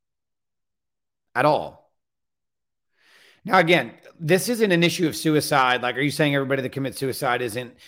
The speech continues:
gonna enter in the kingdom of God? I'm not talking about suicide per se.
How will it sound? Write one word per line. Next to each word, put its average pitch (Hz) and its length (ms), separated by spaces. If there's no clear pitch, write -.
gonna 139 140
enter 139 220
in 131 60
the 123 80
kingdom 135 340
of 117 120
God? 123 340
I'm 156 80
not 175 180
talking 202 360
about 170 240
suicide 156 720
per 143 160
se. 92 340